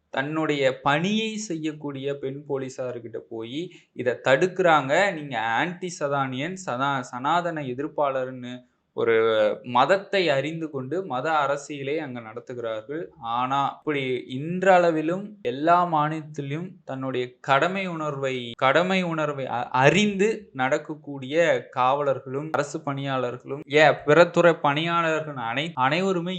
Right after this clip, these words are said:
இருக்கிறாங்க அப்படிங்கிறதுக்கு இந்த ஒரு பெண்மணி எடுத்துக்காட்டு. பெண் போலீஸார்கிட்ட போய் ஒரு பத்திரிக்கையாளர் இன்டர்வியூ எடுத்திருக்கிறாங்க. என்னதான் நடந்துச்சு,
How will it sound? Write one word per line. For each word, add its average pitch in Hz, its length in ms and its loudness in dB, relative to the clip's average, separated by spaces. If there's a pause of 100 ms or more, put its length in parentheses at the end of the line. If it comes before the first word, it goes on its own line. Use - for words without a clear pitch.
இருக்கிறாங்க 160 580 -4
அப்படிங்கிறதுக்கு 123 720 -8 (100)
இந்த 131 160 -8
ஒரு 113 240 -8
பெண்மணி 131 420 -6
எடுத்துக்காட்டு. 110 640 -6
பெண் 175 240 4 (200)
போலீஸார்கிட்ட 143 760 0
போய் 131 200 -6
ஒரு 196 180 -8
பத்திரிக்கையாளர் 147 840 -2 (180)
இன்டர்வியூ 151 480 -4
எடுத்திருக்கிறாங்க. 113 600 -8 (180)
என்னதான் 165 600 -6
நடந்துச்சு, 123 500 -10